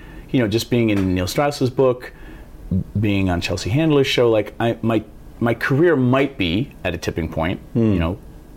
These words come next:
Speaker 1: come interview me ten years from now and we'll see how it went.
Speaker 2: See if you have time for me.
Speaker 1: But,
Speaker 2: <laughs>
Speaker 1: but again, like, what if I actually could come up with a pithy way of explaining privilege
Speaker 2: Hmm.
Speaker 1: so that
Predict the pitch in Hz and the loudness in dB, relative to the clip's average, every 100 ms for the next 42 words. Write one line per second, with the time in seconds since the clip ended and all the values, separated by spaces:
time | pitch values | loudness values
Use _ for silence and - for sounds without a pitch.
0 | - - 101 92 98 95 95 87 95 95 | -6 -4 -2 0 0 2 0 0 0 0
1 | 92 - 80 71 82 110 85 87 - 87 | 0 -2 -4 -2 -2 -2 -2 -2 -2 0
2 | 85 82 104 120 - - - 95 92 92 | 0 -2 -2 -2 -2 -2 2 2 2 0
3 | 80 101 95 98 92 80 85 85 - - | 0 0 0 0 0 0 0 -4 -10 -20
4 | - - 170 180 147 - - - - - | -20 -2 2 4 2 -2 -8 -8 -12 -16
5 | - 117 135 131 202 214 131 117 - - | -4 2 4 4 2 2 2 0 -4 -18
6 | - - - - - - - - - - | -20 -18 -18 -18 -18 -20 -20 -20 -18 -18
7 | - 110 143 190 - 175 120 107 - - | -2 4 4 4 2 4 4 2 -4 -18
8 | - - - - - - - - - 123 | -18 -20 -18 -18 -18 -18 -18 -12 -2 0
9 | 131 113 120 - 117 110 104 - - 190 | 0 -2 -2 0 2 2 2 -2 2 4
10 | 165 - 123 117 113 104 - - 123 117 | 4 2 0 2 2 0 -2 -4 0 2
11 | 110 107 98 95 - - 110 113 104 101 | 4 4 2 0 -2 -2 0 0 -2 -2
12 | - 131 98 85 85 - - - 87 87 | 0 0 2 0 0 -4 -4 -2 0 0
13 | 80 - - - - - - - - - | -2 -10 -16 -14 -14 -14 -14 -14 -14 -14
14 | - - - - - - 123 113 101 117 | -14 -18 -16 -12 -6 0 4 4 4 2
15 | 117 113 - | 2 0 -2